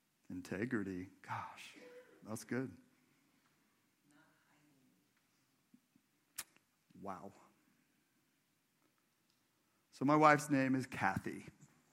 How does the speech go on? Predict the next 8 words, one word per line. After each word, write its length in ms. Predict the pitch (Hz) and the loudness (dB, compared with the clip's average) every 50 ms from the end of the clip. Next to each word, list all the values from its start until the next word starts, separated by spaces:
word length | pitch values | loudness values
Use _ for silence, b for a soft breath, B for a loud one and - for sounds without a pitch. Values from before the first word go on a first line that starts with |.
| _ _ _ _ - | _ _ _ _ -10
Her 120 | - 113 107 | -6 -4 0
real 280 | 104 113 135 143 147 | 2 4 4 6 6
name 260 | 147 143 139 143 143 151 | 6 6 6 6 6 4
is 140 | 147 147 | 4 2
Catherine. 760 | - - - - 120 98 95 - - 113 110 107 101 98 98 - - _ _ _ _ _ _ _ _ _ _ _ _ _ _ _ _ _ _ _ _ _ _ _ - | 0 -8 -4 -2 -2 -2 -2 -4 -6 -6 -6 -6 -6 -10 -12 -16 -20 _ _ _ _ _ _ _ _ _ _ _ _ _ _ _ _ _ _ _ _ _ _ _ -8
The 160 | 107 110 107 | -4 -2 0
name 400 | 113 117 120 127 131 135 139 131 - | 0 2 2 2 2 0 -2 -4 -6
pure 640 | - - - - 202 196 143 104 95 110 131 - | -10 -12 -6 -2 0 2 2 2 0 -4 -6 -8